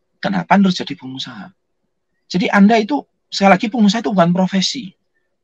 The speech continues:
Bukan kayak dokter, bukan kayak pengacara gitu,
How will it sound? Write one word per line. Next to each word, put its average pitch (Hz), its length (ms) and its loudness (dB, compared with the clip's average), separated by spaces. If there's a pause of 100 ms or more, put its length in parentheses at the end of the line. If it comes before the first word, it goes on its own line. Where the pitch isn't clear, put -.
(180)
Bukan 120 400 -2
kayak 98 240 -4
dokter, - 320 0 (160)
bukan 113 240 0
kayak - 160 -2
pengacara 123 720 4
gitu, 123 240 -4